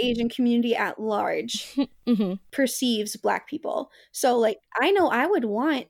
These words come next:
Speaker 1: Asian people, no matter if they're mixed or, to identify as that and to
Speaker 2: Yeah.
Speaker 1: be strongly in support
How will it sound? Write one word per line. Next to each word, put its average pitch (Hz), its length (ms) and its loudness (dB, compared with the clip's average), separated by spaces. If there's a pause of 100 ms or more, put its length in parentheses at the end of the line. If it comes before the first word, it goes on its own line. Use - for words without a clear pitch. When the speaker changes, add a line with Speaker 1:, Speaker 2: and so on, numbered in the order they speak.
(120)
Speaker 1:
Asian 262 360 0
people, 240 600 0
no 254 120 2
matter 233 220 2
if 233 80 -2
they're 220 160 0
mixed 240 440 0
or, 220 500 0 (440)
to 359 600 2
identify 247 640 0 (300)
as 240 180 0
that 240 260 0
and 240 220 0
to - 140 0
Speaker 2:
Yeah. 220 120 0
Speaker 1:
be 240 560 -2
strongly 254 520 -2
in 240 180 0
support 226 500 -2